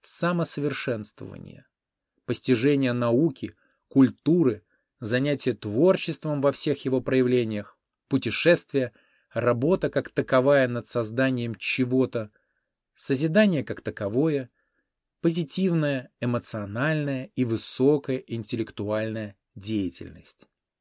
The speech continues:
Набирая энергию, важно следить за тем, чтобы не было утечек.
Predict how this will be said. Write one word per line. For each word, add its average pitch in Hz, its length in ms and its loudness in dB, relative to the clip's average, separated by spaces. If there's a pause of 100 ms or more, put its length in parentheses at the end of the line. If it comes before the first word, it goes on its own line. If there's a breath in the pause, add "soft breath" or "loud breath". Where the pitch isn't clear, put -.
(580)
Набирая 175 560 2
энергию, 175 640 2
важно 151 520 2
следить 127 420 -2
за 110 160 -4
тем, 175 300 -2
чтобы 127 340 -2
не 120 200 -2
было 123 180 2
утечек. 117 720 -2